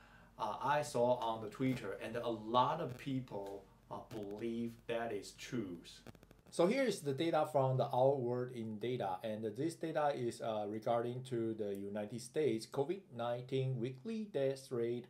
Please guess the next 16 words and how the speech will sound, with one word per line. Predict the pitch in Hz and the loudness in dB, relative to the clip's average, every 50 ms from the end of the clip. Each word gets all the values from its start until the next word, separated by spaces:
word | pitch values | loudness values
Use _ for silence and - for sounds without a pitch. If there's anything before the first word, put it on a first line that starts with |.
| - | -4
by | - 104 110 110 113 113 104 104 | -2 -2 0 0 -2 -2 -2 -2
vaccination | 110 127 135 - - - 190 180 180 180 - - 170 156 156 | -2 -4 -4 -6 -8 -6 -4 -4 -2 -4 -4 -4 -6 -6 -6
status | - - - 131 127 120 110 101 101 101 101 - - - | -8 -4 -2 0 0 2 2 0 0 -2 -2 -4 -10 -6
for | - 110 104 101 104 - | -2 0 0 0 0 -2
all | - 120 120 120 120 117 - - | -2 -2 0 0 0 0 -2 -4
ages. | - 117 117 113 107 - 92 85 - - - - - - - _ _ _ _ _ _ _ - - - - - - - - - - - - - - - - - - - _ - _ _ _ _ _ _ | -4 -4 -4 -4 -4 -6 -8 -8 -8 -12 -14 -14 -20 -20 -20 _ _ _ _ _ _ _ -20 -20 -20 -20 -20 -20 -20 -20 -20 -20 -20 -20 -20 -20 -20 -20 -20 -20 -20 _ -20 _ _ _ _ _ _
And, | - 123 123 120 120 120 120 120 123 123 123 123 117 | -4 -2 -2 0 0 0 0 0 0 0 -2 2 4
uh, | 127 123 123 123 123 120 120 120 120 120 123 131 - - - | 4 6 6 6 6 6 6 6 6 4 2 0 -8 -4 2
the | - 135 | 2 2
source | 131 - 165 180 202 196 196 | 4 6 8 8 8 8 8
of | 165 143 135 147 135 | 6 4 6 4 2
this | 135 139 135 135 - | 2 0 0 0 -2
information | 135 123 131 127 120 127 131 127 131 139 139 139 | -2 -2 -2 -2 0 2 2 2 2 0 -2 -2
is | 123 107 - | -4 -8 -8
from | - - - 117 113 113 113 113 107 | -8 -2 0 2 2 2 0 0 0
the, | 107 101 101 98 98 | 0 0 2 0 -2